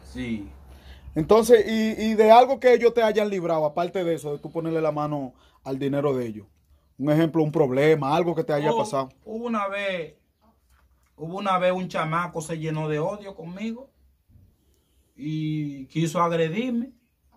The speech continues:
Speaker 1: Y el poloché que yo tenía, nada más se le veían los hoyitos y así.
Speaker 2: O sea, él te tiró
Speaker 1: Sí.
Speaker 2: puñalá.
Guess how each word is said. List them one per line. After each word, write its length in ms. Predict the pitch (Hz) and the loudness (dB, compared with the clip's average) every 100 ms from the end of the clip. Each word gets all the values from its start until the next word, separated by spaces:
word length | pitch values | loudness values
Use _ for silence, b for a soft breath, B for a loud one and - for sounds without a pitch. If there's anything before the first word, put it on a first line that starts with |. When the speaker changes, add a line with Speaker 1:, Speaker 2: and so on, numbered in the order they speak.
| _ _ _ _ _ _ _ _ _ _ _ _ _ | _ _ _ _ _ _ _ _ _ _ _ _ _
Speaker 1:
Y 160 | 135 | -4
el 120 | 151 143 | -4 -2
poloché 520 | 151 147 135 156 156 | -2 -2 -4 -8 -8
que 120 | 170 | -8
yo 180 | 165 156 | -8 -8
tenía, 680 | 156 151 160 170 156 151 - - | -6 -6 -4 -4 -6 -8 -16 -12
nada 280 | 151 151 | -6 -4
más 200 | 156 170 | -2 -4
se 80 | 175 | -6
le 120 | 160 | -8
veían 640 | 156 151 156 151 147 147 151 | -6 -4 -4 -2 -4 -6 -12
los 100 | 139 | -12
hoyitos 580 | 135 135 208 220 170 - | -12 -8 -8 -10 -14 -16
y 40 | |
así. 320 | 160 - 226 - _ _ _ _ b b b b _ | -16 -16 -18 -20 _ _ _ _ b b b b _
Speaker 2:
O 80 | 139 | -2
sea, 140 | 170 | 0
él 80 | 165 | 2
te 100 | 165 | 0
tiró 640 | 175 175 185 175 147 120 - | 2 4 6 6 4 0 -18
Speaker 1:
Sí. 380 | - 127 117 113 | -16 -14 -12 -6
Speaker 2:
puñalá. 480 | 151 156 165 117 | -2 2 2 2